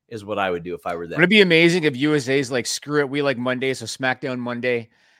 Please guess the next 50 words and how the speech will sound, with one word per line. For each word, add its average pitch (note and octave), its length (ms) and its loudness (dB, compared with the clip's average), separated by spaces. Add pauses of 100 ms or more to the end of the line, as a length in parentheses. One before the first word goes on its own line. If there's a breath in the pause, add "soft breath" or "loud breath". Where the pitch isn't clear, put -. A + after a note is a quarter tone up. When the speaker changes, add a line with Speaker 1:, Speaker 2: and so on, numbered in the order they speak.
(140 soft breath)
Speaker 2:
And C3 200 -2
then C3 220 -4
Netflix C#3 460 -2
is B2+ 120 -8
like, B2+ 180 0
"All C3+ 120 4
right, C3 180 -2
fine, A#2+ 320 -4
we'll B2 140 -6
do B2 180 -10
Tuesday A#2 520 -10
for A2 180 -16
Raw." F2+ 320 -12 (1400)
Speaker 1:
C B3 260 -4
Dust B3+ 320 4
says, A3+ 260 4
"Bought G#3 380 0
in F3+ 160 -2
the E3 80 -2
T F3 320 -8
K D3+ 220 4
O C#3+ 60 2
stock C#3+ 380 -2
after C3+ 200 -8
the A#2+ 100 -8
Vince C3 240 -8
sell. C3+ 260 -4
Glad C3 280 -2
to A#2+ 60 -10
see C3 220 -8
it A#2 140 -8
rebound." F#2+ 640 -8 (420)
Nicholas C3 380 -10
says, B2 140 -10
"Could A#2+ 140 -16
you B2 80 -12
see D3+ 140 -8
Raw C3 240 0
now C3 200 -2
being B2 240 -6
two C3 220 -4
hours, C3+ 280 0
but C3+ 120 -14
with A2+ 100 -20
Netflix B2 440 -10
always B2 280 -4
having B2+ 260 -6
overruns A2 580 -4
for G#2+ 260 -6
it? A#2 120 -10